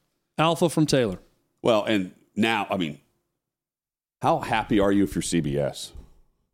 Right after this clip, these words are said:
Speaker 2: I mentioned this as, like, the dream sequence from last week, Chad,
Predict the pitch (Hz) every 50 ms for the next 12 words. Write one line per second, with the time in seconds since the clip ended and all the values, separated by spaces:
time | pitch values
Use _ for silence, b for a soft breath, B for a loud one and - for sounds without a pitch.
0 | _ _ - - - - _ _ _ _ _ _ _ _ _ 117 117 131 127 -
1 | 123 107 107 107 101 - 101 82 90 95 92 - 95 85 87 98 104 107 98 -
2 | - 110 107 - 113 107 - - 98 95 101 101 98 - - 104 104 - - 104
3 | 101 104 107 104 107